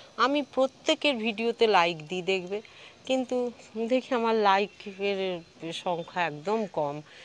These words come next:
একটু like দিও ভিডিওটা। আর যারা নতুন বন্ধু, উম, subscribe করোনি কিন্তু আমার চ্যানেলে এসছো, দেখছো, কিন্তু তোমরা subscribe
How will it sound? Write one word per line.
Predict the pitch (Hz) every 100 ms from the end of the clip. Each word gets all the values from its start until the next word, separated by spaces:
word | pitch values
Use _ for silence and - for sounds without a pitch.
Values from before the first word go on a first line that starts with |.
| -
একটু | 240 - 254
like | 180 156 165 160
দিও | 160 180
ভিডিওটা। | 175 165 156 160 156 175 190 - - - -
আর | - 143 151 - - - 180
যারা | 180 202 226
নতুন | 214 202 - 220 202
বন্ধু, | 202 202 196 214 208 - - - -
উম, | 190 190 190 190 185 175 -
subscribe | - 196 - - 262 -
করোনি | 226 233 254 240
কিন্তু | - 226 240
আমার | 226 226
চ্যানেলে | 226 208 214 220 208
এসছো, | 208 - -
দেখছো, | 160 202 233 - - 180 156 - - -
কিন্তু | - 240 226 247
তোমরা | 208 208 226
subscribe | - 190 - - 226